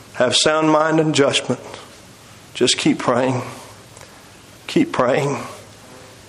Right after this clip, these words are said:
Keep praying. Do you think that Daniel was anxious <laughs> when the law was given, "You can't pray"?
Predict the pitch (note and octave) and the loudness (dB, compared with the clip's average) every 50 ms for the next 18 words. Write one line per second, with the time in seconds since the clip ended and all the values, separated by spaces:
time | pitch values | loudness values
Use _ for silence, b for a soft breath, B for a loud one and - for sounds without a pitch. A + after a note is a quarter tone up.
0 | - - - D#3 - - - - C#3+ F3+ A#3 C4+ - C4 A#3+ A3+ A3 - D3 C3 | -8 -2 -2 -2 -2 -2 -2 0 2 2 2 2 2 2 2 2 2 0 0 -2
1 | B2 B2 C3 C#3 F3+ F#3 F3+ F3 F3+ F3 D#3+ C#3 C3 - - B2+ C3 D3 D#3 D3+ | 0 0 0 2 2 2 2 4 2 2 2 2 0 2 0 0 0 2 0 0
2 | - - D3+ - - - - - - - - C3 - - - - - - - - | 0 0 0 0 0 0 -2 -2 -6 -8 -10 -12 -12 -12 -16 -20 -20 -20 -18 -20
3 | - - - - - - - C#3+ C#3+ C3 B2+ B2+ A#2+ C3+ C3 C#3+ D#3 D#3 D3 C#3 | -20 -20 -20 -20 -20 -6 -2 0 2 2 2 2 4 4 4 4 4 4 2 2
4 | B2 A#2+ A#2+ C3+ C#3+ D3 D#3 D3+ C3 D3 D#3+ D3+ - - D#3+ - - - - - | 0 0 0 2 2 4 4 4 4 2 2 0 0 0 0 0 -2 -4 -2 0
5 | B2+ B2 C3+ F2 - A#2 B2 | 0 0 0 -2 -4 -6 -8